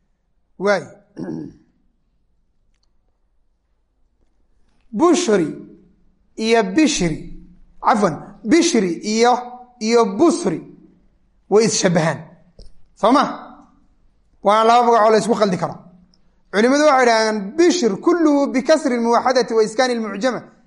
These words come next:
ilaa arbacatan." Waa baa'un fashiimun. Ba'duna waa maksuuro,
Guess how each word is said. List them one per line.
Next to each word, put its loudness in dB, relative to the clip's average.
ilaa 0
arbacatan." -2
Waa 2
baa'un -2
fashiimun. -4
Ba'duna 0
waa 0
maksuuro, -4